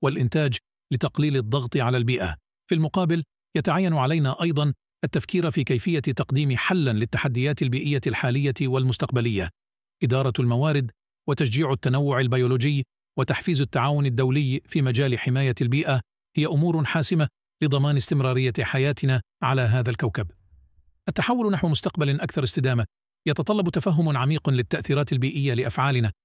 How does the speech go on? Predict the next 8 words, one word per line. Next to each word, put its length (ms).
واتخاذ 340
قرارات 500
مستدامة 560
للمحافظة 640
على 180
صحة 380
واستدامة 540
الكوكب 400